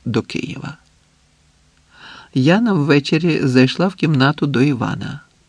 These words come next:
«Здається, завтра ми теж поїдемо». «Що, все?» «Ну, здається, все.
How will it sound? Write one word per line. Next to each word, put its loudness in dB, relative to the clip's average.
«Здається, 4
завтра 4
ми 4
теж 0
поїдемо». -4
«Що, -4
все?» 0
«Ну, 2
здається, 4
все. -4